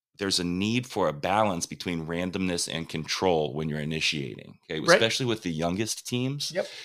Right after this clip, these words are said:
Speaker 1: You really need to have both in your practice, but, uh, you, they do need to, a degree of control when you're putting the ball in, because if it is random, they just won't make plays. So
Speaker 2: Right.
Speaker 1: sometimes you gotta put 'em,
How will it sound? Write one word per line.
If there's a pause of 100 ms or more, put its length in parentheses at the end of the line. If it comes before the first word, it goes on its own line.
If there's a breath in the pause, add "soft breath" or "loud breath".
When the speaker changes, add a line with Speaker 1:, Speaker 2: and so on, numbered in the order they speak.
Speaker 1:
You
really
need
to (760)
have
both
in
your
practice,
but, (100)
uh,
you,
they
do
need
to, (160)
a
degree
of
control
when
you're
putting
the
ball
in,
because (400 soft breath)
if
it
is
random,
they
just
won't
make
plays.
So
Speaker 2:
Right.
Speaker 1:
sometimes
you
gotta
put
'em,